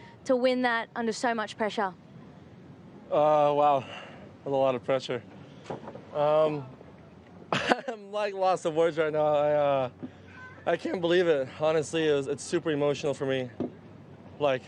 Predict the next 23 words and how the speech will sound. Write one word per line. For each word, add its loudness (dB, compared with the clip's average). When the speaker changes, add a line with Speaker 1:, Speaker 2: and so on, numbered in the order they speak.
Speaker 2:
I 0
really, 2
really 2
don't 2
know 2
how 0
to -4
put -6
it -6
to -4
words. -2
Um, -4
I 2
wanna 4
thank -2
Chopu. 0
I -2
wanna 2
thank 0
Chopu, -2
uh, 2
for 2
being 2